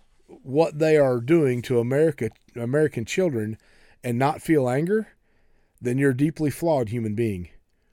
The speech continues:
Bearded men in dresses reading stories to them. Loony parents making videos of four-year-olds who want to change their gender. Maybe that's still not enough to make you angry.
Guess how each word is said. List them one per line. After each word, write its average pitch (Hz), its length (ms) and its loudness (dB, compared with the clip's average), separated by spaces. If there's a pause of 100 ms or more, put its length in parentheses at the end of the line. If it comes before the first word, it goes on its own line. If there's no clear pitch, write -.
(460)
Bearded 156 380 6
men 165 240 2
in 131 120 -2
dresses 110 480 -2
reading 127 500 -4
stories 131 640 -2
to - 100 -6
them. 98 320 -6 (640)
Loony 156 360 4
parents 160 480 0
making 127 360 -2
videos 131 420 2
of 104 140 -8
four-year-olds 120 640 0
who 120 200 -2 (280)
want 127 240 -4
to 104 80 -14
change 147 400 -2
their 113 140 -2
gender. 107 440 -4 (840)
Maybe 143 220 4
that's 165 220 4
still 180 280 0
not 175 180 0
enough 160 220 0
to - 80 -8
make 156 200 -2
you 131 80 0
angry. 117 440 -4